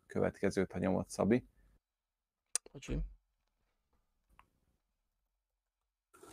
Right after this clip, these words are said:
Speaker 2: Erre gondolsz?
Speaker 1: Igen, ott a nasa felirat, csak tőlem már kicsit messze van, még a farokszárnyon még szépen lehet látni. Tehát, hogy itt tesztelték, és, és azóta azért ez a, ez a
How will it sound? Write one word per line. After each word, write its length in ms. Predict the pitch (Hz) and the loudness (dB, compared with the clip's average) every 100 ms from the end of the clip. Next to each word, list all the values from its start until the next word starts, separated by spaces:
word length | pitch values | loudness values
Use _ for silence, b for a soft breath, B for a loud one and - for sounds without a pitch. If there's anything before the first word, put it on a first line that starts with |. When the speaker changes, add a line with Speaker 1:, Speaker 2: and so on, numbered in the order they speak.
| - | 0
Speaker 2:
Erre 220 | 151 143 | 4 6
gondolsz? 240 | 156 220 123 | 10 12 12
Speaker 1:
Igen, 180 | 101 82 | 12 10
ott 260 | - 120 - | 6 6 6
a 60 | 107 | 8
nasa 320 | 104 107 101 | 10 10 8
felirat, 400 | 110 117 131 120 | 10 12 12 12
csak 180 | 110 - | 8 10
tőlem 300 | 117 104 101 | 12 12 12
már 160 | 101 | 10
kicsit 260 | 98 98 92 | 8 4 4
messze 320 | 92 - - | 4 4 6
van, 180 | 90 90 | 8 8
még 200 | 87 85 | 8 8
a 240 | 92 90 - b b b b | 8 8 2 b b b b
farokszárnyon 720 | - 113 95 - 95 87 92 | 12 12 12 12 10 10 10
még 140 | 90 85 | 6 6
szépen 400 | - 90 - 87 | 6 6 6 8
lehet 240 | 85 82 | 8 8
látni. 480 | 90 90 - 123 127 _ _ - _ _ _ _ _ _ - | 6 6 6 2 2 _ _ -20 _ _ _ _ _ _ -2
Tehát, 180 | - - | 0 8
hogy 100 | 98 | 12
itt 200 | 107 - | 12 10
tesztelték, 720 | 110 - 147 131 - 127 113 | 6 12 12 12 12 12 12
és, 320 | 113 - - - | 12 10 4 0
és 160 | 107 | 6
azóta 420 | 110 107 107 - | 12 12 12 12
azért 260 | 107 95 98 | 10 12 10
ez 140 | 95 | 10
a, 200 | 92 92 - | 10 8 6
ez 180 | 107 95 | -2 6
a 300 | 95 90 | 8 8